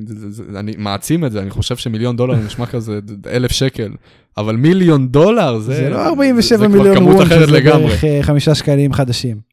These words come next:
Speaker 2: לא.
Speaker 1: זהו, אתה מבין,
Speaker 2: מיליארד.
Speaker 1: זה, זה שתי תחומים שונים לגמרי
Speaker 2: זה,
Speaker 1: של
Speaker 2: זה מיליון דולר
Speaker 1: כספים.
Speaker 2: אמריקאים, שגם הדולר מתחלש, כן, אבל עזוב, זה לא, זה לא הסיבה, זה לא הנושא
Speaker 1: גם
Speaker 2: כרגע.
Speaker 1: כשהוא מתחלש,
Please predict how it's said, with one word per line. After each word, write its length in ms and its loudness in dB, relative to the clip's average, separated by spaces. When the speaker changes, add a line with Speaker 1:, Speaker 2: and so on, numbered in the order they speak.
Speaker 2:
לא. 280 -4
Speaker 1:
זהו, 280 -2
אתה 140 -2
מבין, 120 6
Speaker 2:
מיליארד. 240 4
Speaker 1:
זה, 120 -6
זה 120 -6
שתי 160 -4
תחומים 320 0
שונים 360 -2
לגמרי 400 -2
Speaker 2:
זה, 60 -2
Speaker 1:
של 80 0
Speaker 2:
זה 100 2
מיליון 340 2
דולר 520 0
Speaker 1:
כספים. 380 -4
Speaker 2:
אמריקאים, 420 0
שגם 280 -2
הדולר 360 0
מתחלש, 460 -2
כן, 220 -6
אבל 220 -4
עזוב, 500 -2
זה 180 -6
לא, 300 -4
זה 120 -6
לא 100 -2
הסיבה, 400 -4
זה 100 -6
לא 60 -4
הנושא 200 -2
Speaker 1:
גם 80 0
Speaker 2:
כרגע. 80 -4
Speaker 1:
כשהוא 180 -2
מתחלש, 800 -4